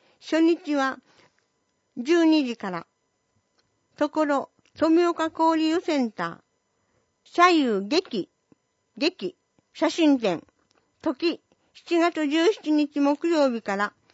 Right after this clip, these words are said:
三十日水曜日。午前九時から午後九時三十分。初日は十二時から。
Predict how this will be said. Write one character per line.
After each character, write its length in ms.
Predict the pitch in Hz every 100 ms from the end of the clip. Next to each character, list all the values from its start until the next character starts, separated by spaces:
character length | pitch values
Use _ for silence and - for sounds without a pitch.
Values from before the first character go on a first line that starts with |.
| _ _ _
三 380 | - 311 330
十 180 | 311 330
日 320 | 277 233 -
水 320 | 208 302 311 311
曜 180 | 247
日。 220 | 202 180 165 _ -
午 160 | 233 311
前 220 | 330 254
九 160 | 240 330
時 140 | 285
か 140 | 240 208
ら 180 | 202 - - _
午 160 | 220 277
後 240 | 320 311 -
九 120 | -
時 140 | 339 294
三 300 | 311 294 302
十 140 | 320
分。 340 | 302 - 196 - _ _
初 180 | - 330
日 300 | 339 339 285
は 220 | 277 254
十 300 | 247 247 330
二 200 | 320 294
時 80 | 240
か 160 | - 196
ら。 180 | 180